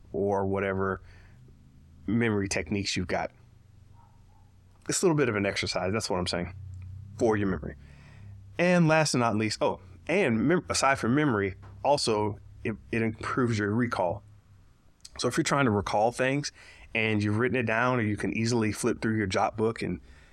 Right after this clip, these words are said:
see it later, then you've got a very natural and simple way of remembering things and recalling them even easier.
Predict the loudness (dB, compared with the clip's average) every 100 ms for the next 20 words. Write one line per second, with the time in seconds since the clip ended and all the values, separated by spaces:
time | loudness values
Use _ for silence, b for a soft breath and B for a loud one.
0 | b -8 -2 0 0 2 2 2 2 2
1 | 0 0 -2 -8 -20 -20 -10 -4 0 2
2 | 2 2 0 0 2 2 0 -2 -6 b
3 | b -20 -20 -20 -4 2 2 2 0 0
4 | 0 0 2 0 0 0 -2 -4 -2 0
5 | 2 2 0 -2 -2 -2 -2 -2 -2 -2
6 | 0 0 0 0 -2 -2 -2 -2 -2 -2
7 | -2 -2 -4